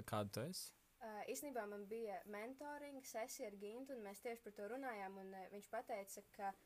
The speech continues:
Speaker 2: viņam tieši tagad šķiet, ka ar to visu savu pozitivitāti, ka es gribu, lai visiem ir labi, vai ne, un visi ir
Speaker 1: Jā.
Speaker 2: priecīgi, ka es nospiežu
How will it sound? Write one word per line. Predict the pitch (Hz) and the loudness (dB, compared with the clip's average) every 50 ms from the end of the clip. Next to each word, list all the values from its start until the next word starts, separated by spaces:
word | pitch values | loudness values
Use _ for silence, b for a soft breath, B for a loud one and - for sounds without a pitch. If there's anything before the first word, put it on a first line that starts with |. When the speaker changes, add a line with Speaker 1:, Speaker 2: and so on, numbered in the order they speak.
| B B B - | B B B -2
Speaker 2:
viņam | 220 226 214 214 | 0 0 0 0
tieši | 214 233 233 220 - 220 202 - - | 2 0 0 0 0 -4 -10 -2 2
tagad | 254 233 247 233 214 190 180 180 | 4 6 6 6 4 0 -2 -2
šķiet, | - - - - - 214 208 202 196 - - - | -4 -6 -4 -2 0 2 2 2 2 0 -6 -4
ka | - 196 185 170 - - - - - | 0 0 0 0 0 -4 -10 -16 -6
ar | - 196 202 196 - | -2 -2 -2 -2 -4
to | - 214 208 208 208 190 - | -6 -2 0 0 2 2 2
visu | 190 208 233 - 233 | 0 0 0 0 -2
savu | - - 196 190 - | 0 0 0 -2 0
pozitivitāti, | - - 240 294 285 285 269 - 269 226 208 - 190 185 190 208 214 - - | 4 6 6 6 6 2 -2 0 0 0 2 2 4 4 4 4 2 -2 -4
ka | - 214 | -2 0
es | 202 196 196 | 0 0 0
gribu, | 214 226 214 202 | 0 0 2 2
lai | 185 185 | 2 2
visiem | 214 226 - 214 185 180 | 2 0 0 -2 -2 -4
ir | 180 180 | -2 0
labi, | 190 240 330 311 262 220 | 2 4 4 4 4 2
vai | 202 190 202 | 2 0 0
ne, | 220 208 | -2 -2
un | 196 | -2
visi | 214 233 - | 0 2 4
ir | 123 240 | 6 8
Speaker 1:
Jā. | 240 | 8
Speaker 2:
priecīgi, | - - - 240 202 - | 8 8 6 2 0 0
ka | - - | -2 -6
es | 202 - - | -6 -4 -2
nospiežu | 233 233 240 240 233 - - 196 185 185 185 180 185 | 0 0 0 0 0 -2 -2 -2 -2 -2 -2 -4 -6